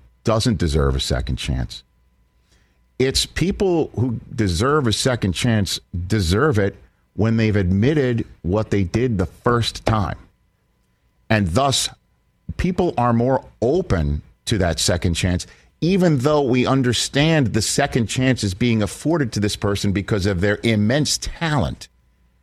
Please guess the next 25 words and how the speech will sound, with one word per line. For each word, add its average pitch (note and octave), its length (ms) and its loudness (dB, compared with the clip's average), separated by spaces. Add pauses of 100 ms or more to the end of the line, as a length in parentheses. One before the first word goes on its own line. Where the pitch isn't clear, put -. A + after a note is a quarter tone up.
(1080)
It's B2+ 300 0
much C3 480 0
easier C#3+ 800 2
for - 320 -2
us C#3+ 280 2
as A2+ 220 0
fans C3 480 0
to A2+ 100 -2
buy C3 480 2
it G2 280 2 (580)
if G3+ 440 -2 (100)
we D3 240 2
understand C3+ 840 2
the G#2 140 -2
person B2+ 440 -2
who's A2+ 220 -2
getting A#2+ 600 2
that D2+ 220 0
second D2+ 420 -4
chance - 500 -8 (1200)
understands D3 960 2 (300)
what A2+ 400 0
the - 80 0
first F#3 440 0
chance E3 600 2